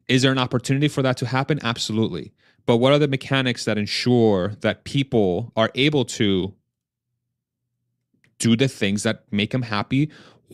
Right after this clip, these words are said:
while making money? <laughs> We live in a soci-, unless, unless we get rid of money in the age of the bot, you're still gonna be expected to earn a living to be able to pay for the things like rent and food and shelter and, you know, whatever,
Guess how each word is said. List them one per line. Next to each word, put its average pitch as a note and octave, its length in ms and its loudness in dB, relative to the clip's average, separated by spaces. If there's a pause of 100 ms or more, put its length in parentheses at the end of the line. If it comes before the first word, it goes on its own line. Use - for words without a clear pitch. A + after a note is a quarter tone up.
while B2+ 380 4
making A2 440 -2
money? D3+ 400 0
<laughs> A#2 480 -4
We C3 140 4
live D#3 160 4
in D#3+ 80 0
a - 20 2
soci-, - 320 -4
unless, D#3 300 0
unless D#3 260 0
we F3 60 0
get F3 160 2
rid A3+ 140 2
of F#3+ 120 2
money C3 320 0
in C#3+ 80 0
the A#2 160 0
age A2+ 220 0
of A#2+ 100 -2
the A2 80 -2
bot, G2 380 -2 (560)
you're C3 160 4
still F#3+ 160 0
gonna F#3 160 2
be C#3+ 80 0
expected C3 560 -4
to G2+ 480 2 (320)
earn C3 160 4
a A#2+ 40 2
living A2+ 360 2
to G#2+ 120 -4
be G#2 80 2
able A2 120 2
to G2 80 -2
pay A#2 220 -2
for B2 120 -4
the G2+ 100 0
things G2+ 280 -4
like F2 140 -4
rent G#2+ 340 0
and - 120 -8
food A2+ 280 2
and F2+ 100 -4
shelter A2 540 -2
and, F2 200 -6 (440)
you A2 100 0
know, F#2 120 -2
whatever, G#2 460 -2